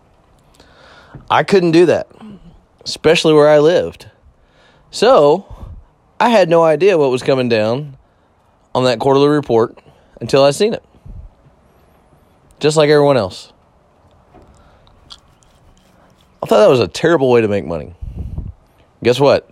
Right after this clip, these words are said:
I still think that. Okay? And I'll get to my point here in just a minute. But really, what I wanted to think about is, or w-, wanted you to think about, is putting your investments where you have a competitive advantage, right?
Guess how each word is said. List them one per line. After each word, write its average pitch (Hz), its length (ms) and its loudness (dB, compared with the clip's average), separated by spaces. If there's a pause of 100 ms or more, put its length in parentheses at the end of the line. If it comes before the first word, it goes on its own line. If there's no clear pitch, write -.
(120)
I - 60 -12
still 143 280 -2
think 95 200 -6
that. 73 180 -10 (1160)
Okay? 113 320 0 (600)
And 107 80 -2
I'll 127 120 2
get 151 160 0
to 160 60 0
my 156 120 4
point 131 360 0 (340)
here 117 120 -6
in 117 80 -4
just 117 140 -6
a 101 40 -8
minute. 92 220 -6 (420)
But 110 120 -4
really, 131 220 2
what 131 220 2
I 151 40 2
wanted 151 340 0
to - 60 -16
think 139 200 -2
about 104 360 -2
is, 101 440 -6 (240)
or 113 80 -4
w-, 110 200 -6
wanted 135 280 -2
you 131 100 0
to 113 60 -8
think 131 160 -2
about, 95 360 -2 (800)
is 110 120 -10
putting 156 240 0
your 147 100 2
investments 120 480 -2
where 120 100 -2
you 113 80 0
have 113 160 2
a 104 60 -6
competitive 113 520 -2
advantage, 85 560 -8 (800)
right? 107 280 0